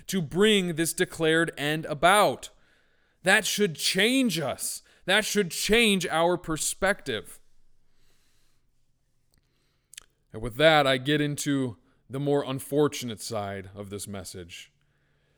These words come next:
And the truth is, I am deeply burdened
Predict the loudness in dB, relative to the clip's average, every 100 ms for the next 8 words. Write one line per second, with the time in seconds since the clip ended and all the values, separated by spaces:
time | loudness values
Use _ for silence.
0 | _ _ -12 -8 -4 0 0 2 2 2
1 | 0 -2 0 0 0 -6 -12 -20 -8 -2
2 | -2 -2 -2 -2 -4 -8 -14 -4 -2 0
3 | -2 -6 -10